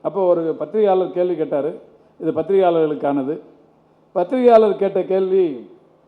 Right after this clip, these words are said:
"பறவை காய்ச்சல் இப்போ தமிழ்நாட்டுல எப்படி இருக்கு,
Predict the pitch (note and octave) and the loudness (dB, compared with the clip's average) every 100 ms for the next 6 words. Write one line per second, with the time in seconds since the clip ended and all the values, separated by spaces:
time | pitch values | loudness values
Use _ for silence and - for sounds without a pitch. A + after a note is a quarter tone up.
0 | _ _ A3+ B3 C4 C4 B3+ A3 G#3+ A3 | _ _ -2 4 6 6 6 6 6 4
1 | G#3 F3+ C#3+ - D#3+ F3+ E3 D3+ D#3+ F#3+ | 4 4 0 -6 -2 6 6 6 2 2
2 | F#3+ F3 E3+ D3+ E3+ D3 D#3 E3 C#3+ | 0 0 0 0 -2 -4 -4 -4 -6